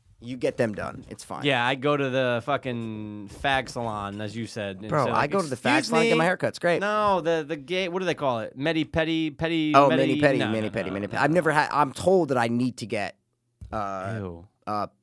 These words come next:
Speaker 1: uh, whatever the, f-, uh, p-, uh,
Speaker 2: Pedicure?
Speaker 1: pedicure.
Speaker 2: All
Speaker 1: My
Speaker 2: right,
Speaker 1: feet
Speaker 2: we
Speaker 1: are
Speaker 2: are,
Speaker 1: like
Speaker 2: stop. We are gonna go on to the next thing.
Speaker 1: No, no, no, but
Speaker 2: Uh,
Speaker 1: stop. Hold on, stop.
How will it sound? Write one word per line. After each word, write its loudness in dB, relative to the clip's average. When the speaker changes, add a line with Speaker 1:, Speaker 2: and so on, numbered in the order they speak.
Speaker 1:
uh, -2
whatever -4
the, -6
f-, -16
uh, 0
p-, -4
uh, 4
Speaker 2:
Pedicure? 0
Speaker 1:
pedicure. 0
Speaker 2:
All 0
Speaker 1:
My 6
Speaker 2:
right, 0
Speaker 1:
feet -2
Speaker 2:
we 2
Speaker 1:
are 8
Speaker 2:
are, 6
Speaker 1:
like 8
Speaker 2:
stop. 4
We 2
are 4
gonna 2
go 2
on 4
to -4
the -2
next -2
thing. 0
Speaker 1:
No, 10
no, 6
no, 6
but 0
Speaker 2:
Uh, -4
Speaker 1:
stop. 6
Hold 2
on, 6
stop. 2